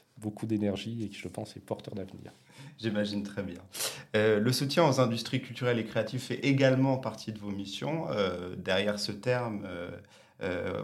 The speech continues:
Speaker 2: on, on constate qu'il y a une for-, un fort partenariat entre l'Allemagne et la France. Euh, euh, pour citer quelques chiffres, dans le domaine du livre, le français est la deuxième langue la plus traduite après l'anglais. Pour le cinéma, l'Europe, mais surtout l'Allemagne, reste la première zone d'exportation du cinéma français.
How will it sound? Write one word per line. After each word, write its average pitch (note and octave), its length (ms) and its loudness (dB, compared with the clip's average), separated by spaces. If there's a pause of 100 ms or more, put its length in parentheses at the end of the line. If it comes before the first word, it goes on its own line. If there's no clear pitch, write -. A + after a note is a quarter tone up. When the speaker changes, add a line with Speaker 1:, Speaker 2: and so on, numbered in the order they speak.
(120)
Speaker 2:
on, F#2 380 -4
on F#2 60 -6
constate G#2+ 380 -2
qu'il F#2+ 140 -4
y - 20 0
a - 20 0
une F#2+ 120 0
for-, - 400 -2
un G2+ 100 0
fort - 220 -6
partenariat G#2+ 760 -2
entre G#2 260 -4
l'Allemagne F#2 360 0
et F2+ 60 -4
la F2 120 -6
France. C#3 500 -4
Euh, F#2 240 -4 (480)
euh, - 80 -6
pour - 160 -12
citer G2 260 -2
quelques F#2+ 240 -4
chiffres, A#2+ 380 -4
dans F#2+ 120 0
le F#2+ 60 0
domaine G2 260 2
du G2 100 -2
livre, G2+ 260 0
le F#2 80 -4
français F#2 320 -8
est - 20 -2
la F2 100 -2
deuxième G2+ 460 2
langue G#2 240 4
la - 80 2
plus - 140 -10
traduite F#2+ 360 -6
après - 220 -10
l'anglais. A2+ 640 -2 (280)
Pour G#2+ 100 0
le G2 60 0
cinéma, G#2 580 2
l'Europe, G#2 500 2
mais F2 260 -4
surtout - 280 -12
l'Allemagne, G2+ 420 4
reste F2+ 220 -2
la F2+ 80 0
première F#2+ 320 0
zone F#2 160 -2
d'exportation F2+ 560 -6
du F2+ 100 -4
cinéma F2 340 -8
français. A#2+ 540 -6